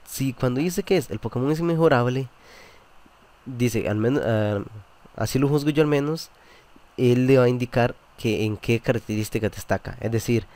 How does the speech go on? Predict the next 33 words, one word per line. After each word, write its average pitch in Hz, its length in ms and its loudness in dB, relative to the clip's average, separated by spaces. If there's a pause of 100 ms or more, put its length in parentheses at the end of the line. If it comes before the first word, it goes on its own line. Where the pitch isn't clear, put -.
(640)
este, 117 680 -2 (460)
de, 120 200 2
si - 160 0
le 113 60 2
menciona 143 520 0
el 131 120 -2
P 139 240 4
S, 190 220 -2 (160)
tiene 120 180 2
treinta 110 460 -2
y 107 160 -2
un, 110 400 -2 (960)
treinta 120 280 0
y 113 60 2
un 120 140 2
ips 131 220 0
en 101 100 -2
P 110 240 2
S. 92 240 -8 (320)
Igual 113 260 -2
con 123 160 -2
ataque, 120 540 0
defensa, 117 460 -2
ataque 107 260 -6
especial, 117 380 -2
defensa 107 260 -8
especial 113 500 -2
y 123 80 0
velocidad. 95 520 0 (1040)
Ahí 127 260 6
es 156 100 4
donde 135 400 0 (220)
o 101 280 0